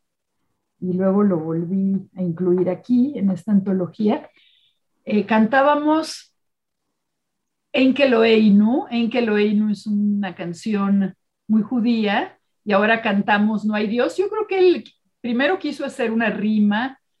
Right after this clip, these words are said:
después vivimos en un mundo sin Dios, aunque creamos en Dios, un poco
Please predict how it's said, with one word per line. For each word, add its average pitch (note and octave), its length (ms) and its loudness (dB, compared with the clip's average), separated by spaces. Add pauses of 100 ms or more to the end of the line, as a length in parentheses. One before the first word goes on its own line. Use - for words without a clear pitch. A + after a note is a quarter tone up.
(220)
después C4 800 2
vivimos C4 460 4
en C4 120 2
un A3+ 120 2
mundo A#3 260 2
sin A3 300 2
Dios, G3 500 -2
aunque F#3 500 -6
creamos G3+ 540 2
en G3+ 180 2
Dios, F#3+ 460 0
un G3+ 160 -2
poco F#3 640 -6